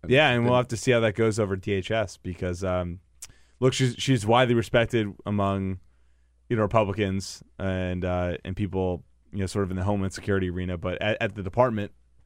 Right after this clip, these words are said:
Speaker 2: we might see this issue where there might be friction. So we'll see how that plays out.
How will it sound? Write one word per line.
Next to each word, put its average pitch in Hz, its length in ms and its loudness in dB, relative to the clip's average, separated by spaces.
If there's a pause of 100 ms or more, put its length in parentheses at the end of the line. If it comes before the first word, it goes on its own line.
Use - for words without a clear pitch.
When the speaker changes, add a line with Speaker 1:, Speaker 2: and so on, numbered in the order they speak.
(560)
Speaker 2:
we 110 80 -6
might 104 200 0
see 98 120 -2
this 92 140 -4
issue 92 340 -2
where 87 340 -2 (460)
there 104 100 -4
might 95 120 0
be 87 60 -8
friction. 101 380 -12 (140)
So 90 280 -8 (260)
we'll 101 80 -12
see 104 100 -4
how 90 80 -2
that - 140 -12
plays 92 220 -10
out. - 140 -16